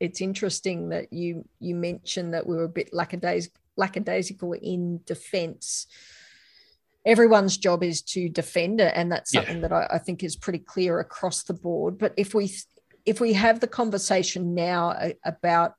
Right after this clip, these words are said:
Speaker 1: Australia versus South Korea, so for those who aren't aware of the result, and probably the, the tone of our voices hopefully has indicated to you so far that it didn't go well for Australia, or, or on the scoreboard,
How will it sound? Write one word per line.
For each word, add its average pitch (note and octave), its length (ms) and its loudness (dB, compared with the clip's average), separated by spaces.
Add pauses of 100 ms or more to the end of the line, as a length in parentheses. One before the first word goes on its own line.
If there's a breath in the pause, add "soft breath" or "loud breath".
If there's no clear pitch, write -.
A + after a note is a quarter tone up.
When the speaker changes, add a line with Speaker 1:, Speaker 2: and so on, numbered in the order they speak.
Speaker 1:
Australia F3 640 0
versus E3 460 -4
South D3+ 260 -4
Korea, E3+ 540 -2
so F3+ 240 -2
for F3 160 -8
those F3+ 320 2
who F3 400 -2
aren't F3+ 220 0
aware F3 320 0
of E3+ 100 -6
the F3 120 -6
result, E3 520 -4
and E3+ 440 -6
probably F3 480 -4
the, E3 460 -2 (480 soft breath)
the G3 160 0
tone G#3+ 340 2
of G3 100 4
our F#3 160 6
voices F3+ 520 -4
hopefully F3+ 480 -2
has E3 120 -4
indicated F3 640 -2
to - 140 -8
you E3+ 120 -4
so E3+ 280 -2
far E3+ 360 0
that E3 280 -6
it E3+ 160 -4 (180)
didn't F3 280 -4
go E3+ 180 0
well E3+ 200 0
for E3+ 160 -6
Australia, F#3 420 -2
or, F#3 180 6
or F#3 340 4
on G3 280 2
the F#3 80 -2
scoreboard, G3 760 0